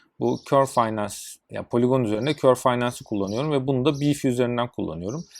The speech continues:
Yani bu sayede işte dolar üzerinden yüzde yirmi ikiye yakın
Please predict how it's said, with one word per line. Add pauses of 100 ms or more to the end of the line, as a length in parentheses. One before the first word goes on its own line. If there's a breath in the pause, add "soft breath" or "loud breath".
(160 loud breath)
Yani
bu
sayede
işte (840)
dolar
üzerinden
yüzde
yirmi
ikiye
yakın